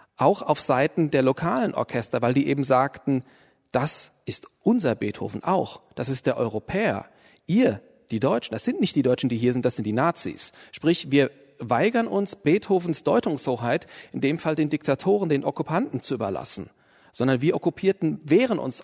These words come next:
gerade auch, indem wir behaupten, dieser Beethoven ist auch bei uns, wo man merkt, das reicht plötzlich so weit, dass es sehr schwierig ist, das allgemein noch zu beantworten, sondern wir würden uns auf bestimmte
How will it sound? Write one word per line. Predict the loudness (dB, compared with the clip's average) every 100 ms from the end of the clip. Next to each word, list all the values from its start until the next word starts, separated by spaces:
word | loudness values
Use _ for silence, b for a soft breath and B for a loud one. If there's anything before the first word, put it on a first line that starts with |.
| -6
gerade | -2 0 0 0
auch, | 0 0
indem | 0 0 2
wir | 0
behaupten, | 0 2 0 0 -4 -4 -4 -6
dieser | 0 0
Beethoven | 2 0 0 -2
ist | 0
auch | 0 0
bei | -8 -6
uns, | -10 -8
wo | -2
man | 0
merkt, | 2 0 -2 B B B
das | -4 0
reicht | 0 2
plötzlich | -2 0 -2 2
so | 2 4
weit, | 0 0 -4 -12 _ _ b b b b
dass | -8 -4
es | 0
sehr | 0
schwierig | 0 0 0 0 -2
ist, | -2
das | -2
allgemein | 0 0 2 2 4
noch | 2
zu | 0 -2
beantworten, | 0 0 2 2 2
sondern | 0 0 2
wir | 2
würden | 2 2
uns | -2
auf | -2 -4
bestimmte | -2 0 2 2 0